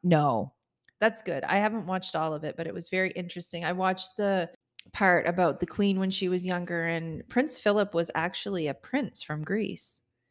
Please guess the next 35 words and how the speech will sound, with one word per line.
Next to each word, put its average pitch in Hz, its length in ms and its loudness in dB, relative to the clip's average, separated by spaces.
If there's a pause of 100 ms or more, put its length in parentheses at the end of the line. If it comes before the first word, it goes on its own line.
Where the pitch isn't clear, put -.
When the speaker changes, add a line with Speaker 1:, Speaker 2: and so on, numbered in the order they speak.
Speaker 1:
Oh, 285 80 12
really? 208 420 12
Speaker 2:
Yeah, 160 300 -2
and - 140 -4
Speaker 1:
Hmm. 226 60 -2
Speaker 2:
he 190 280 2
abdicated 170 840 -8
his, 165 400 -2 (520)
I - 60 -8
don't 160 100 -6
know 147 80 -6
if 147 80 -10
he - 140 -4
abdicated 156 520 0
the 143 80 -2
throne, 170 320 2
but 160 100 2
he 175 140 -2
gave 190 260 8
up, 175 300 4
he 285 160 6
gave 233 300 8
up 165 220 0
his 320 340 0
princeship 165 640 -2 (160)
Speaker 1:
Mm-hmm. 185 340 2 (520)
Speaker 2:
in 185 180 -2
Greece - 680 0 (380)
to 185 160 -8
become 170 480 -6
her 165 580 -4 (420)
person. - 480 -8 (140)
Speaker 1:
Really? 202 400 6 (380)
Speaker 2:
Yes. 175 480 -6 (100)
Speaker 1:
Wow. 185 320 0